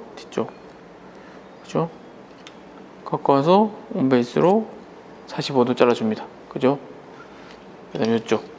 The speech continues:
이쪽은 이제 피부 느낌으로, 피부 느낌으로 갖고 와서 이렇게. 밑에 가이드 보이네요. 그죠? 가이드 보고 잘라줍니다. 그죠? 얘도 이렇게. 온베이스로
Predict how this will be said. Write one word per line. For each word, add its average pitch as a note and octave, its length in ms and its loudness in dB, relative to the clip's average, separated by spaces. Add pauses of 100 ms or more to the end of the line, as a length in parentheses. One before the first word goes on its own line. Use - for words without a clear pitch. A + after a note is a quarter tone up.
(520)
이쪽은 F#3 300 4
이제 E3+ 100 2
피부 A#3 420 4
느낌으로, F3+ 920 4
피부 F3 220 0
느낌으로 D#3+ 420 2
갖고 D3+ 280 4
와서 G3+ 440 4 (240)
이렇게. - 400 -2 (600)
밑에 D#3+ 300 2
가이드 D#3 280 6
보이네요. C#3+ 380 4
그죠? D3+ 340 4
가이드 C3 280 2
보고 E3 380 2 (100)
잘라줍니다. A2 440 0 (960)
그죠? C#3+ 260 -2 (600)
얘도 F3 640 4 (340)
이렇게. A2 400 0 (1160)
온베이스로 C3+ 960 4